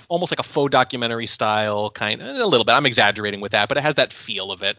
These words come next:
Kind of very understated, very minimalist about an art installation called The Square, and the people around this art installation, the journalists writing about the art, the curators of the museum, everyone around this thing. I actually recorded a podcast of my own discussing it with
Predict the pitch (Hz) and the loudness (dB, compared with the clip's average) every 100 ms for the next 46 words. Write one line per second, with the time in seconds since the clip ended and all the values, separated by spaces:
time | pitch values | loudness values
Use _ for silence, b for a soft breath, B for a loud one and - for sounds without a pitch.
0 | b - 117 104 127 135 131 127 127 - | b -4 -2 -2 0 0 0 -2 -6 -6
1 | 123 113 110 104 110 120 123 117 113 113 | -4 -2 -4 -4 -2 -2 -2 -4 -4 -2
2 | 113 - 107 104 101 107 123 120 110 - | -2 -2 0 2 2 2 4 4 2 -2
3 | 101 95 92 101 95 110 107 117 - - | -2 -4 -4 -6 -2 0 0 -2 -8 0
4 | 98 98 98 - 123 - 143 127 120 139 | 2 2 0 0 0 2 4 4 6 6
5 | 135 139 131 120 131 127 - 110 92 120 | 4 2 2 -2 -2 -2 -2 -6 -4 -2
6 | 120 123 - 117 117 113 113 117 110 110 | 0 -2 0 0 0 2 0 0 0 0
7 | 110 - - - 131 123 120 117 113 113 | 0 -6 -12 -4 2 2 2 -2 -4 -4
8 | 104 110 107 104 101 - _ - 139 147 | -2 0 0 0 -4 -10 _ 2 4 6
9 | 139 120 110 104 101 98 - 101 98 113 | 6 4 2 2 -2 -6 -4 -4 -4 2
10 | 113 151 - 151 - 139 135 135 139 131 | 4 4 2 -2 0 0 0 0 0 -2
11 | 139 180 269 143 92 104 - 117 117 110 | -2 -2 -2 -6 -10 -6 -2 -2 -2 -4
12 | 113 110 101 | -4 -4 -4